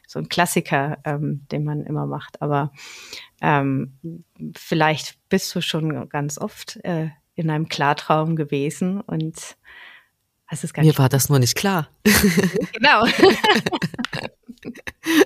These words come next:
Speaker 1: Ja.
Speaker 2: Was kann man denn noch machen? Weil, also vielleicht findet man das auch so ein bisschen gruselig, mit dem Finger durch die eigene Hand zu stechen.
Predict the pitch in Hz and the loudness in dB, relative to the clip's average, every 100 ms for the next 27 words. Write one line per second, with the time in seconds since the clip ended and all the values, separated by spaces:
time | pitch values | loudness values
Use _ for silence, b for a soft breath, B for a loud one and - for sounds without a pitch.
0 | - 196 B B B B - 208 - - | 2 -6 B B B B 2 4 2 -6
1 | - 143 B B B B B B B B | -6 -6 B B B B B B B B
2 | B _ - 170 214 233 220 196 196 262 | B _ -2 2 2 2 0 -2 -2 0
3 | 208 165 160 156 156 147 - 160 160 160 | 2 2 4 4 6 4 4 2 6 6
4 | 147 - 160 160 - 214 220 190 175 175 | 4 2 2 2 2 0 2 2 4 2
5 | - 175 185 175 185 - 175 165 214 226 | 2 2 2 4 2 2 2 2 2 4
6 | 175 160 - 156 151 175 156 156 156 156 | 6 4 4 2 2 2 2 4 2 2
7 | 147 151 147 151 160 156 - 156 - 170 | 2 2 2 4 4 2 2 2 4 4
8 | - 143 | 4 0